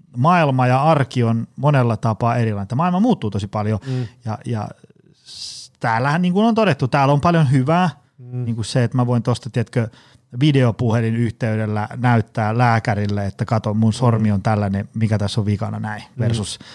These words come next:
Speaker 1: se, että aikaisemmin se oli vähän vaivalloisempaa.
Speaker 2: <laughs> Kyllä.
Speaker 1: Et on niinku paljon hyvää, mut on myös paljon semmoista, että mikä ei varsinaisesti tue sitä, että me oltaisiin hyvässä kunnossa. Eli miksi,
Speaker 2: Mm.
Speaker 1: miksi me ollaan huonossa kunnossa?
Speaker 2: Joo. No kyllä mäkin lähtisin aika sieltä pitkältä liikkeelle, eli jos puhutaan taas sieltä, paljon, paljon puhuttu nämä niinku metsästäjä, keräilijä,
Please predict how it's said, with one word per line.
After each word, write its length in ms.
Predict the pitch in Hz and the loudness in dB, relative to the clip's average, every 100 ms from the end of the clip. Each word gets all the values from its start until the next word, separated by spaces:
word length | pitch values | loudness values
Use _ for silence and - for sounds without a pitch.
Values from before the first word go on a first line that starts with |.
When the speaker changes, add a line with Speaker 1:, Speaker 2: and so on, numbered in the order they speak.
| - - | -20 -12
Speaker 1:
se, 160 | - 104 | -4 -4
että 200 | - 113 | -2 -2
aikaisemmin 380 | 113 101 117 98 | -2 2 2 4
se 80 | 147 | 4
oli 80 | |
vähän 160 | 127 143 | 4 6
vaivalloisempaa. 760 | 147 113 98 139 113 110 - - | 4 2 0 0 0 -2 -10 -14
Speaker 2:
<laughs> 60 | - | -10
Kyllä. 140 | 123 | 0
Speaker 1:
Et 60 | 156 | 2
on 80 | |
niinku 100 | 220 214 | 4 4
paljon 180 | 214 | 4
hyvää, 340 | 175 117 95 - | 4 2 -2 -6
mut 120 | 160 220 | 0 2
on 120 | 247 | 4
myös 200 | 226 - | 2 2
paljon 240 | 226 202 | 0 2
semmoista, 260 | 175 196 170 | 2 0 0
että 80 | 160 | -4
mikä 160 | 170 185 | -2 -2
ei 40 | 175 233 | -4 -4
varsinaisesti 480 | 208 175 - 143 - - _ - | -2 0 0 -2 -4 -20 _ -2
tue 200 | 254 147 | 2 2
sitä, 240 | - 110 | 0 -6
että 120 | 104 107 | -6 -6
me 40 | |
oltaisiin 260 | 98 95 107 | -6 -4 -4
hyvässä 220 | 92 - | -6 -10
kunnossa. 360 | - - - - | -16 -20 -12 -2
Eli 80 | 170 | 0
miksi, 380 | 151 113 - - | 0 -2 -4 -6
Speaker 2:
Mm. 80 | |
Speaker 1:
miksi 140 | 233 - | -4 0
me 60 | |
ollaan 160 | 151 143 | 2 4
huonossa 260 | 127 90 - | 2 -2 -10
kunnossa? 300 | - - _ - | -18 -18 _ -12
Speaker 2:
Joo. 120 | 143 | -12
No 300 | 101 _ 175 | -12 _ 0
kyllä 100 | 202 | 2
mäkin 160 | 190 185 | 4 2
lähtisin 260 | 165 160 | 2 2
aika 140 | 156 139 | 2 2
sieltä 240 | 139 - - _ _ _ - | -2 -4 -12 _ _ _ -4
pitkältä 380 | - 131 123 | -2 0 0
liikkeelle, 440 | 127 123 - 107 104 | 0 -2 -4 -6 -6
eli 100 | 104 | -6
jos 140 | 107 | -8
puhutaan 320 | - 113 110 110 | -8 -6 -4 -2
taas 220 | 110 - | -4 -4
sieltä, 240 | 110 - - 285 185 175 _ - | -6 -10 -10 -18 -18 -20 _ -8
paljon, 280 | 117 113 | -6 -6
paljon 240 | 123 135 131 | -2 0 2
puhuttu 280 | 143 139 135 | 2 0 -2
nämä 120 | 127 | -2
niinku 120 | 127 | 0
metsästäjä, 460 | 131 - 120 127 120 | -2 -2 -2 -2 -2
keräilijä, 500 | 135 120 113 113 | 0 0 0 -2